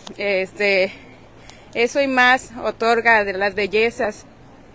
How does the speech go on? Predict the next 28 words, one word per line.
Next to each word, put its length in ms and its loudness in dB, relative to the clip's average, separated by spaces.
y 80 -8
los 140 -4
lugares 320 0
espectaculares 880 -2
nuestro, 580 -4
de 160 -4
nuestro 320 -4
estado 400 0
Jalisco. 640 -6
Así 200 -4
que 120 2
esta 180 2
transmisión, 580 -2
amigos, 340 -2
fue 120 -4
para 240 2
eso, 160 -2
para 240 -4
decirles 460 -2
los 240 -4
eventos 640 0
que 100 -4
todavía 460 0
quedan 340 0
para 220 -6
finales 400 0
de 100 -2
mes, 380 -4